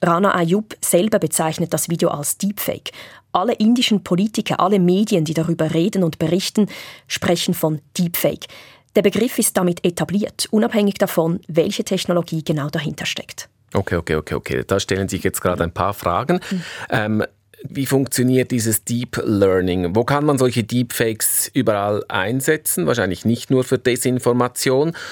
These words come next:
Speaker 2: Und gibt es auch Mittel, Deepfakes zu verhindern?
Speaker 1: Ja, das sind gute Fragen. Ich habe mich das alles auch gefragt und ich habe Hilfe geholt. Zunächst mal an der Universität Zürich.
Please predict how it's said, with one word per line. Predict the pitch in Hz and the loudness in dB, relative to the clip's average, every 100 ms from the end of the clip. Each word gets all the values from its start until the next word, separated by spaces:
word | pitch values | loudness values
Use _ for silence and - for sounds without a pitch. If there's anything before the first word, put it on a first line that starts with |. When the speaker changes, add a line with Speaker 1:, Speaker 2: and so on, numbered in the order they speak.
| - - - - | -14 -16 -18 -4
Speaker 2:
Und | - 113 117 113 - - | 2 2 2 0 -2 -2
gibt | - 104 | -2 0
es | 101 | 2
auch | 90 82 - | 2 -2 -4
Mittel, | - - - 107 | -4 0 0 0
Deepfakes | 107 95 92 - | -2 0 -2 -2
zu | - | -4
verhindern? | - 123 180 87 - - - _ - | -4 -4 -6 -10 -14 -20 -20 _ -6
Speaker 1:
Ja, | 165 143 | -6 -4
das | - | -4
sind | 170 - | -4 -2
gute | 170 196 | -2 0
Fragen. | 202 156 165 | 2 0 0
Ich | 170 | 2
habe | 196 190 | 2 0
mich | - | 0
das | 180 | 2
alles | 170 - 175 - | 2 2 2 0
auch | 175 196 - | -2 -2 0
gefragt | 220 190 196 - - - - - | 2 2 0 -6 -14 -12 -14 -4
und | - | 0
ich | 202 - | 2 2
habe | - | 2
Hilfe | 180 175 175 | 2 2 2
geholt. | 170 139 - - - _ | 0 -4 -8 -8 -8 _
Zunächst | - 196 185 - | 0 2 2 2
mal | 196 175 | 2 2
an | 165 | 2
der | 160 151 | 0 2
Universität | 175 160 151 151 147 196 | 0 2 2 0 0 -2
Zürich. | - - 156 - - | 0 -6 -6 -6 -10